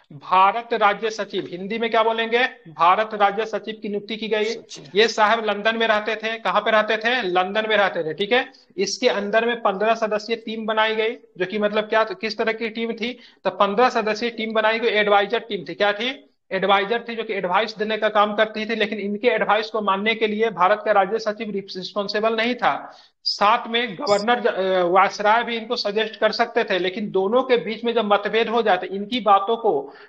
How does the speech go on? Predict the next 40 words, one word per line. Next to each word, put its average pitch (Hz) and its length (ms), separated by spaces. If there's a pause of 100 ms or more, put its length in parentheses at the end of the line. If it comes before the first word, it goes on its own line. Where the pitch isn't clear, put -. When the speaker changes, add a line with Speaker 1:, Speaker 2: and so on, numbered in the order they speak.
(440)
Speaker 1:
अंतिम 214 380
रूप 233 160
से - 140
मतलब 226 280
माना 196 280
जाता 214 340
था, 160 400
ये 220 40
ब्रिटिश 185 520
कैबिनेट 220 500
स्तर 214 260
की 226 120
दर्जा 196 280
रखते 180 320
थे, 127 160
ठीक 170 180
है। 269 300 (320)
ब्रिटिश 214 380
में 240 120
दो 226 160
सभा, 220 280
ब्रिटेन 214 340
में 226 120
जाएंगे 220 280
दो 196 160
सभा, 214 300
एक 202 160
वहां 208 200
पे 220 100
मिलेगा 214 280
सीनेट 208 420
मिलेगा, 220 340
यहाँ 185 200
पे 208 120
एक 185 260
नीचे 185 340
में 220 120
क्या 214 120
मिलता 226 300
है, 170 200